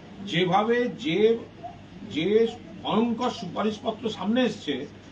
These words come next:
বিজেপি নেতারা যখন বড় বড় করে তৃণমূলের বিরুদ্ধে অভিযোগ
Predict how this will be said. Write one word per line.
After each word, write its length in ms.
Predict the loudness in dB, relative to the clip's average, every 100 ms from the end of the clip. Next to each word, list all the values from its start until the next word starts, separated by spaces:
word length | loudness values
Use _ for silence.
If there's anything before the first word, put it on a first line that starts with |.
| -18 -6
বিজেপি 440 | -4 4 4 4 0
নেতারা 360 | 0 2 2
যখন 300 | 2 2 0
বড় 180 | 2 4
বড় 300 | 4 4 2
করে 380 | 2 0 2 0 -2 -16 -14 -4
তৃণমূলের 440 | -2 0 0 0
বিরুদ্ধে 460 | -2 -4 -4 2 2
অভিযোগ 420 | 4 2 2